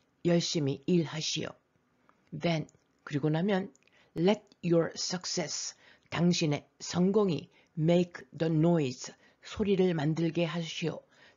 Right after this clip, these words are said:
즉 명성을 떨치게 하시오. 말없이 묵묵히 일하게 되면 저절로 성공이 알아서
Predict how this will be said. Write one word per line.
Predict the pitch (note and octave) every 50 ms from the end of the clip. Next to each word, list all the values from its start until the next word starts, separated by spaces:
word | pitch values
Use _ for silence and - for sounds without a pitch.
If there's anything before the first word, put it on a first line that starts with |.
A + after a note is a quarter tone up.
| _ _
즉 | - F3+ F3 - - _ _
명성을 | D#3+ D#3 D#3 D#3+ E3+ D#3+ D#3+ D3 D3 E3 E3+ F3
떨치게 | - G#3+ G#3 G3+ F#3 - - D#3+ - E3 F3 F3+ F3+ -
하시오. | - G3 G3+ F#3 - E3 C#3+ - C4+ - _ _ _ _ - - - - _ _
말없이 | - D3 C#3+ D3 D#3 E3 D#3+ - - - G#3+ A3+ - - _
묵묵히 | - F3 E3+ E3+ F3 F3+ F3 F3 - F#3+ D3+ -
일하게 | - G3+ G3 F3 D#3 D3+ D3 C3+ - D3+ - - _ -
되면 | C#3 B2 A#2+ D#3 F3+ G#3 G3+ E3 F3 - _ _ - - - _
저절로 | - - D#3 C#3+ D#3 C#3 B2 B2+ D3 E3 F3+ - - _
성공이 | - - - B3+ B3+ B3 A#3 G3+ D#3+ D3+ E3 F3+ F#3+ - _
알아서 | - E3 D#3+ D#3 C#3+ C3 - D#3+ E3